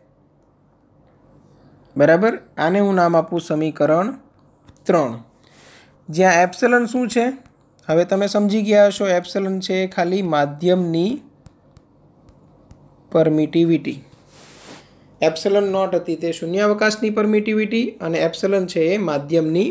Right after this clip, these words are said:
પરમિટિવિટી. બરાબર? હવે આગળ વધીએ. હા, અહીંયા એક કામ કરીએ. જે આ શૂન્યાવકાશમાં લાગતું હતું બળ એને એફથી દર્શાવેલ છે, તો માધ્યમમાં લાગતું બળ છે એને આપણે એફ એમથી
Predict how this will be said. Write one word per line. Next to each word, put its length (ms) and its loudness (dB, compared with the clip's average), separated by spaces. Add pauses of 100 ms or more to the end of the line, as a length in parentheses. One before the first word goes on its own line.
(140)
પરમિટિવિટી. 920 -2 (720)
બરાબર? 340 2 (1040)
હવે 180 4
આગળ 220 2
વધીએ. 320 -4 (2750)
હા, 440 2
અહીંયા 380 2 (100)
એક 260 -10
કામ 280 2
કરીએ. 340 0 (600)
જે 100 4
આ 120 6
શૂન્યાવકાશમાં 920 0
લાગતું 340 -2
હતું 160 -2
બળ 160 2
એને 220 0
એફથી 300 -2
દર્શાવેલ 540 0
છે, 180 -4
તો 140 -4
માધ્યમમાં 500 2
લાગતું 360 -2
બળ 200 0
છે 140 -8
એને 120 -6
આપણે 280 -2
એફ 140 -4
એમથી 260 -2